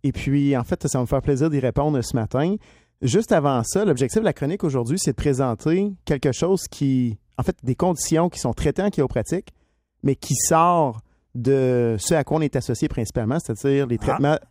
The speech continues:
Speaker 1: des maux de dos puis des
Speaker 2: Mhm.
Speaker 1: maux de cou.
Speaker 2: Ben oui.
Speaker 1: Parce que oui, les chiropratiens, ben, on peut être une solution pour les douleurs aux épaules, aux genoux, aux poignets, aux chevilles,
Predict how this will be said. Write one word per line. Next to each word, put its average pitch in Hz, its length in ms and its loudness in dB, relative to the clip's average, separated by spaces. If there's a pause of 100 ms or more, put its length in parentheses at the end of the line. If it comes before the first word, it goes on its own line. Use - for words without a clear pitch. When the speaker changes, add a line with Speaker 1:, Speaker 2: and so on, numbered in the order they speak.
Speaker 1:
des 127 100 2
maux 123 140 2
de 110 60 -4
dos 151 320 2 (160)
puis 127 100 -10
des 127 100 2
Speaker 2:
Mhm. 135 60 4
Speaker 1:
maux 135 100 4
de - 60 -6
cou. - 160 -4 (240)
Speaker 2:
Ben 139 160 -2
oui. 220 220 -2 (140)
Speaker 1:
Parce - 180 -4
que 143 100 2
oui, 135 240 2
les 202 100 2
chiropratiens, 139 800 0
ben, 123 100 0
on - 100 0
peut 170 120 4
être 190 140 0
une 147 80 0
solution 143 440 0
pour 147 400 4
les 113 100 -2
douleurs 117 280 0
aux 110 80 0
épaules, 147 540 2 (280)
aux 120 200 2
genoux, 120 340 0
aux 143 160 0
poignets, 127 360 0
aux 151 100 2
chevilles, 135 580 0